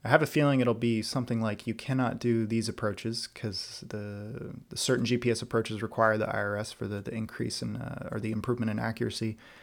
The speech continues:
Uh, and then it might tell you to divert. I don't know. I'll have to, I'll have to read it and get back to you guys on that, 'cause it, it is interesting that there's so many things in this book. There's so many messages that can pop up on the I cas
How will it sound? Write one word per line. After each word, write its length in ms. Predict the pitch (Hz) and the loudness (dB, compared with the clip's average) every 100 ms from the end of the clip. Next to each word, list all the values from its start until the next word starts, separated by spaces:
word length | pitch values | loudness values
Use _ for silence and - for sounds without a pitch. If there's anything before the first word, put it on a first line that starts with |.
| - - - | -20 -20 -6
Uh, 260 | 123 113 110 | 0 2 2
and 120 | 107 | 2
then 100 | 117 | 2
it 100 | 131 | 0
might 340 | 135 139 214 - | 2 2 0 -2
tell 180 | - 185 | 0 2
you 100 | 185 | 2
to 80 | |
divert. 340 | 170 165 185 - | 0 0 0 0
I 100 | 233 | 2
don't 100 | 247 | 2
know. 180 | - - | 0 -2
I'll 120 | 127 | 2
have 160 | 127 143 | 2 4
to, 200 | 151 135 | 4 6
I'll 80 | 127 | 6
have 140 | 143 | 6
to 100 | 139 | 6
read 180 | 120 113 | 6 4
it 140 | 107 | 2
and 240 | 110 104 95 - - | -2 -6 -8 -14 -12
get 140 | - - | -6 -2
back 160 | 107 - | -2 -2
to 80 | |
you 60 | 107 | -4
guys 220 | 101 98 | -2 -4
on 80 | 98 | -4
that, 200 | 95 92 | -6 -8
'cause 160 | - - | -2 0
it, 80 | |
it 140 | - 180 | 6 8
is 140 | 180 | 8
interesting 460 | 170 - 127 113 95 | 6 4 2 0 2
that 180 | 113 - | 0 0
there's 200 | 127 - | 0 0
so 320 | - 170 170 | 2 4 4
many 220 | 180 170 | 4 4
things 580 | - 147 113 95 - - _ _ _ | 2 4 4 0 -6 -10 _ _ _
in 180 | 117 117 | 0 2
this 160 | 110 | 0
book. 320 | - 104 92 - | 0 -2 -2 -6
There's 160 | 110 | -4
so 200 | - 165 | -2 0
many 160 | 165 151 | 2 4
messages 640 | 127 113 - - - - | 4 4 0 -8 -10 -8
that 100 | 127 | -8
can 160 | - 107 | -6 0
pop 240 | 120 117 | 2 2
up 120 | - | 2
on 80 | 113 | 0
the 120 | 107 | 0
I 120 | 104 | -2
cas 440 | 101 - - - | -4 -4 -4 -4